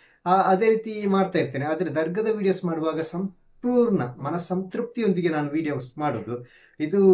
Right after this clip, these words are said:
ಬಹುತೇಕವಾಗಿ ನಾನು ಮಾಡಿದ ದರ್ಗಾದ ವಿಡಿಯೋಸ್ಗಳೆಲ್ಲ ಬಹಳಷ್ಟು ಜನರು ಇಷ್ಟಪಡ್ತಾ ಇದ್ದಾರೆ, ತುಂಬಾ ಜನರಿಗೆ ರೀಚ್ ಆಗ್ತದೆ, ತುಂಬಾ ವ್ಯೂಸ್ ಬರ್ತಾ ಇರ್ತದೆ.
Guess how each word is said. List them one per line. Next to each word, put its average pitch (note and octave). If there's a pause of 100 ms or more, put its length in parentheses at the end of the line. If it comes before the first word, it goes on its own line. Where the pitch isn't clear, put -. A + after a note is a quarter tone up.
(440)
ಬಹುತೇಕವಾಗಿ F#3+
ನಾನು D#3+
ಮಾಡಿದ D#3+
ದರ್ಗಾದ C#3
ವಿಡಿಯೋಸ್ಗಳೆಲ್ಲ E3+
ಬಹಳಷ್ಟು F3+
ಜನರು F3
ಇಷ್ಟಪಡ್ತಾ C3+
ಇದ್ದಾರೆ, B2
ತುಂಬಾ G3
ಜನರಿಗೆ D3
ರೀಚ್ D3
ಆಗ್ತದೆ, C3
ತುಂಬಾ F3+
ವ್ಯೂಸ್ F3+
ಬರ್ತಾ D3+
ಇರ್ತದೆ. A#2+